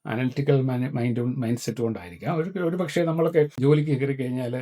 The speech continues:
നമുക്ക് ഈ വെള്ളക്കാരെ പോലും ബീറ്റ് ചെയ്യത്തക്ക രീതിയിൽ മുമ്പോട്ട് കയറത്തക്ക ഉള്ള ഒരു ത്വരയുണ്ട്, നമുക്കൊരു, ഒരു സ്കില്ലുണ്ട്. ഇതൊക്കെ സാധാരണ വെള്ളക്കാരെ സംബന്ധിച്ചിട്ട് അവർക്ക് ഒരു ത്രെട്ടായിട്ട് വരുന്നുണ്ട്. അതുപോലെ തന്നെ സ്കിൽഡ് ജോബ്സ്, വെളിയിലെ പ്ലംബിംഗ് ജോബ്, മറ്റുള്ള ജോലികൾ,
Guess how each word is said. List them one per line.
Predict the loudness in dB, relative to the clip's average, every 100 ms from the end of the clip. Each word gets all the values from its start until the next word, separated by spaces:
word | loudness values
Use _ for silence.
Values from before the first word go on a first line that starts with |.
| -6
നമുക്ക് | -4 -4 -4 -2
ഈ | -2
വെള്ളക്കാരെ | -2 -2 0 0 0
പോലും | 0 0 0 -2 -4
ബീറ്റ് | -4 -2
ചെയ്യത്തക്ക | 0 -2 -2 -6
രീതിയിൽ | -4 -4 -2
മുമ്പോട്ട് | -4 -4 -4 -6 -8 -8
കയറത്തക്ക | -2 -2 -2 -4 -2
ഉള്ള | -2 -2
ഒരു |
ത്വരയുണ്ട്, | 0 0 2 0 0 0 -2
നമുക്കൊരു, | -4 -2 0 0 -2 -8 -8
ഒരു | -6 -6
സ്കില്ലുണ്ട്. | -4 2 4 2 0 -2
ഇതൊക്കെ | -2 0 -2 -2 -6
സാധാരണ | -4 -2 2 2 4
വെള്ളക്കാരെ | 2 2 0
സംബന്ധിച്ചിട്ട് | -2 -4 -4 -4 -8 -12 -14 -14 _ _ _ -2
അവർക്ക് | 0 2 0
ഒരു | -2 -2 -2 -2 -2 -2 -6
ത്രെട്ടായിട്ട് | -2 0 0
വരുന്നുണ്ട്. | -4 -10 -14 -10
അതുപോലെ | 0 0 2
തന്നെ | -2
സ്കിൽഡ് | -4 -4 -2 -2
ജോബ്സ്, | 2 2 2 -2
വെളിയിലെ | -2 -2 -4
പ്ലംബിംഗ് | -4 -4 -4 -4 -2
ജോബ്, | -2 0
മറ്റുള്ള | -2 -4 -6 -4
ജോലികൾ, | -2 -2 -2 -4